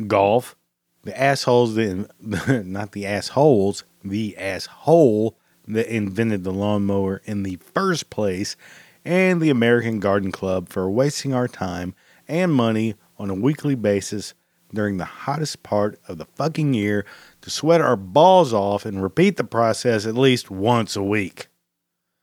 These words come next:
To all of them, I say, "Fuck you." And fuck you, and fuck you.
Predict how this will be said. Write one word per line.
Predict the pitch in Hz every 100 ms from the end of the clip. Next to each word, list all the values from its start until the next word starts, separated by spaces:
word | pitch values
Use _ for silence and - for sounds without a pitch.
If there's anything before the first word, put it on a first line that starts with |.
| _ _ -
To | 123
all | 143 165 165
of | 143
them, | 151 156 160 - _ _ _
I | 127
say, | 123 139 127 120
"Fuck | - - 185 175 -
you." | 107 87 71 - _ _ _ _ _ _ _ _ _ _ _ _ _ _ _ -
And | 113 -
fuck | 123 -
you, | 143 170 170 147 -
and | 123 123 123 -
fuck | 117 117 - 98
you. | 98 85